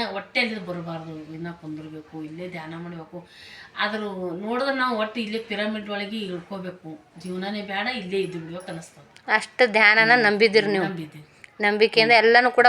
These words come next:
Speaker 2: ಪಡ್ಕೊಂಡಿದ್ದೀರಿ?
Speaker 1: ಪಡ್ಕೊಂಡ್ವಿ, ಪಡ್ಕೊಂಡ್ವಿ.
Speaker 2: ನಿಮ್ ಕಷ್ಟದಿಂದ ಪರಿಹಾರ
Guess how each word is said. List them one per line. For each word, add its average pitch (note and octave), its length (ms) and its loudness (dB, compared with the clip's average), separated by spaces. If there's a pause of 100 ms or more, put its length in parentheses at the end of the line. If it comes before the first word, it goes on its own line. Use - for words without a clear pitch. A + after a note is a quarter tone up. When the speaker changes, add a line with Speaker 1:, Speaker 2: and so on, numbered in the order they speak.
Speaker 2:
ಪಡ್ಕೊಂಡಿದ್ದೀರಿ? A3+ 580 6
Speaker 1:
ಪಡ್ಕೊಂಡ್ವಿ, G3 380 -4
ಪಡ್ಕೊಂಡ್ವಿ. - 500 -16
Speaker 2:
ನಿಮ್ G#3+ 100 -6
ಕಷ್ಟದಿಂದ G#3+ 1400 6
ಪರಿಹಾರ A3+ 380 6